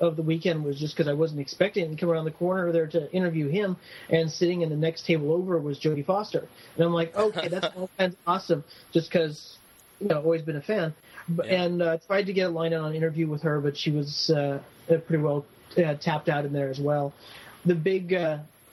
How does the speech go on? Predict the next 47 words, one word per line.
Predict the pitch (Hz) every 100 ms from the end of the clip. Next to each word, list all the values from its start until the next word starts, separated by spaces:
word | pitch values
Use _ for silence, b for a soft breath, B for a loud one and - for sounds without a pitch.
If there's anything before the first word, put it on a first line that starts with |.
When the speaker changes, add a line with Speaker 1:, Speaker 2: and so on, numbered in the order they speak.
| -
Speaker 1:
you | 214
know, | 190
it | 254
was, | 320 -
it | 220
was | 208
good. | 196 175
You | 185
know, |
he | 170
was | 165
very | 156 156
nice, | 165 208 196 -
and | 165
we | 156
had | 151 147
a | 151
good | 156 147
conversation. | 160 147 147 175 180 202 160
That | 143 143 - - - -
interview | 180 170 160 160
is | 151
up | 151
over | 156 151
there | 151 151
on, | 147 143
uh, | 139 143
Comics | 160 160 156
Online | 147 147 143
now. | 170 165 151 B B B B B -
Um, | 165 160 151 143 143 - - - - 151 -
but | 156 147 147
Speaker 2:
Now, | 147 160
now, | 151
correct | - 226 254
me | 226 180
if | 151
I'm | 131 123
wrong. | 113 92 80 85 - -
Jodie | - 127 147
Foster, | - 151 156 160 151
was | 120
she | - 143 143 139 131 120 - -
Bad | 127 131
News | 139 131
Bears | 123 131 135 -
girl? | 151 147 151